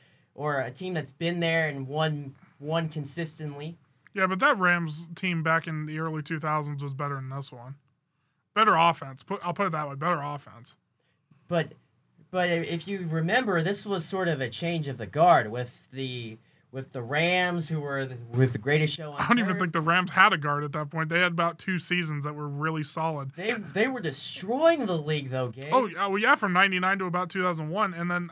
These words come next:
Speaker 2: I, but I don't think Brady even should have started that Super Bowl after what happened in the A F C Championship when Bledsoe stepped up and played.
Speaker 1: So you're telling me that Bl-, no, no, we're not going to get into this discussion, but
Speaker 2: Well,
Speaker 1: let's
Speaker 2: no,
Speaker 1: just,
Speaker 2: that's a
Speaker 1: let's
Speaker 2: fa-,
Speaker 1: just
Speaker 2: that's a fair,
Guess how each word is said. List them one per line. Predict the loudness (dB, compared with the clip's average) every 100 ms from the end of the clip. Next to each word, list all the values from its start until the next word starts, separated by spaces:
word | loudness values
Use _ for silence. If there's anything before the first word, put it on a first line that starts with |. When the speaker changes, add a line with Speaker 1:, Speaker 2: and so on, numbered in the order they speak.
| -6
Speaker 2:
I, | -4 -4 -6 -4
but | 0 0 2
I | 2
don't | 2 -2 -2
think | -2 0
Brady | 0 0
even | -2 -4
should | -4 -6
have | -4
started | -2 -2 -2
that | -6 -8
Super | -8 -10 -8
Bowl | -10 -10 -14 _ _ _
after | -4 -2 -2
what | 2
happened | 2 2 0
in | 0
the | 0
A | -2
F | -4
C | -6
Championship | -2 -2 -2 -6 -6 -6
when | -4
Bledsoe | -4 -4 -4 -6
stepped | -8 -8 -10 -8
up | -10 -8
and | -10 -10
played. | -10 -10 -12 _ _ _
Speaker 1:
So | -4
you're | -2 -2
telling | 0 2 2 2
me | 2
that | 2 0
Bl-, | -2 -6 -10
no, | -2 2 2 0
no, | -4 -4
we're | -2 0
not | 0
going | 0 -4
to |
get | -2 -2
into | -2
this | 0 0 0 -10
discussion, | -12 -6 -6 -6 -6
but | -6 -6 -16 -18
Speaker 2:
Well, | -6 2
Speaker 1:
let's |
Speaker 2:
no, | 4
Speaker 1:
just, |
Speaker 2:
that's | 6 4
a | 2
Speaker 1:
let's | 0
Speaker 2:
fa-, | -6
Speaker 1:
just | -2
Speaker 2:
that's | -2 0
a | -2
fair, | -4 -6 -2 2 2